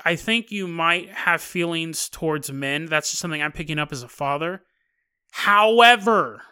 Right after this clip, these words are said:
what happened to you at that house was a crime.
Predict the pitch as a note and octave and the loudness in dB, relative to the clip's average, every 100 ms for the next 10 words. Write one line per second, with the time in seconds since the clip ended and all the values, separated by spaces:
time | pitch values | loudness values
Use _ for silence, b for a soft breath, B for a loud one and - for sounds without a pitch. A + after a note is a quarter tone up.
0 | _ _ _ _ _ _ _ _ _ _ | _ _ _ _ _ _ _ _ _ _
1 | - F#3 G3 A3+ A3 G#3+ - F#3+ G3+ G#3 | -2 0 4 4 4 0 -4 -2 0 2
2 | F#3 E3+ G3 G3 F3+ - D#3 C3 - - | 2 0 2 2 2 -2 -6 -8 -10 -2
3 | F#3+ D3+ A#2+ B2 - | 0 -2 -4 -18 -20